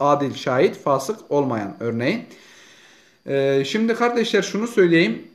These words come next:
Ee, bu zamanda fasık olmayan kimse bulmak zor olduğu için alimler buna farklı fetvalar vermişler. Söylemişler ki nikah akdinden önce işte kişilere istiğfar ettirilmesi vaaz edilir. Yani mesela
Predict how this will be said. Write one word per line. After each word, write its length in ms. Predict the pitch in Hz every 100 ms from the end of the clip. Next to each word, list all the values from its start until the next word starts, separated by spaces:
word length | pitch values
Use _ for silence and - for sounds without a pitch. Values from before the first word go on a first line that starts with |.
| -
Ee, 320 | 131 123 131
bu 80 | 175
zamanda 760 | 202 196 185 180 185 185 - -
fasık 440 | - 156 160 190 -
olmayan 600 | 202 214 170 160 151 151
kimse 440 | 175 151 151 135
bulmak 340 | 143 147 143 139
zor 180 | 170
olduğu 300 | 180 143 143
için 320 | 175 170 220 220
alimler 560 | 170 160 165 180 175
buna 400 | 170 175 175 -
farklı 320 | - 156 -
fetvalar 600 | 175 170 - 160 170 175
vermişler. 400 | 135 123 120 190
Söylemişler 600 | 196 190 160 123 127 127 127
ki 200 | 190 170
nikah 340 | 165 208 -
akdinden 540 | 139 - 131 127 120
önce 520 | - 180 139 139 196 - - - - _ -
işte 420 | 160 175 165 170 - -
kişilere 480 | 202 - 170 175
istiğfar 680 | 202 170 - - - 202 185
ettirilmesi 760 | 165 156 - 170 170 170 170 185 143 127 127 131 131
vaaz 340 | 143 139 127
edilir. 380 | 131 127 131 220 -
Yani 200 | 165 160
mesela 600 | 156 160 156 160 156